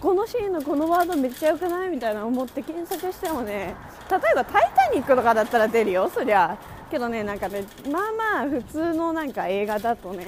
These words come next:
出てこないんだよね、意外と。みんな何を思って映画見てんだろうとか思うけど、多分ポイント違うのかな、どうなんだろうね。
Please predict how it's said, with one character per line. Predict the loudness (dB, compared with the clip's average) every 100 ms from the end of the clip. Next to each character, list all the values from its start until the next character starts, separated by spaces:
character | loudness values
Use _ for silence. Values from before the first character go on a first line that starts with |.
| -12 -14 -16 -20 -6
出 | -2
て | -2
こ | -2 -4
な | -4
い |
ん | -8
だ | -8
よ | -10
ね、 | -10 -10 -10
意 | -8 -6
外 | -6 -6
と。 | -4 -6 -6 -16 -18 -18 -18 -18 -18 -16 -18 -10 -2
み | 2
ん |
な | 4
何 | 2 2 2
を | 2
思 | 2 2
っ |
て | 2 2
映 | 4
画 | 2
見 | 0 -2
て | 0 0
ん | 4 2
だ | 2
ろ | 0 -2
う |
と | -4
か | -6 -8 -16 -6
思 | 0 2 4 2
う |
け | 2 2
ど、 | 2 2
多 | 0
分 | 0 -4
ポ | -6 -4
イ | -4
ン | -4
ト |
違 | -6 -6 -6
う | -6 -8
の |
か | -8 -8
な、 | -8
ど | -6 -4
う | -4
な | -6
ん |
だ | -6
ろ | -8
う | -8
ね。 | -12